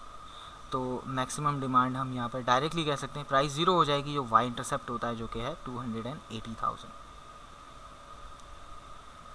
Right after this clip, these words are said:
यानी हम आसान अल्फाज में यूँ कह सकते हैं कि, अ, quantity डिमांडेड का को-, ऐसा function होगा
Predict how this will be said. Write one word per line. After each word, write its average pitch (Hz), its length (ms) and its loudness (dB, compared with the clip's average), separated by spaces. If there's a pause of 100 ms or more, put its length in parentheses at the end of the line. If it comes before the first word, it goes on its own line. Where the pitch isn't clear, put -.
(1600)
यानी 143 180 4
हम 156 180 2
आसान 156 320 12
अल्फाज 160 280 8
में 160 100 0
यूँ 165 160 2
कह 147 140 4
सकते 131 280 -4
हैं 139 140 -2
कि, 135 260 -4
अ, 120 160 0
quantity 123 400 0
डिमांडेड 120 400 0
का 120 140 -4
को-, - 340 -8 (140)
ऐसा 127 200 0
function 117 360 0
होगा 120 200 -4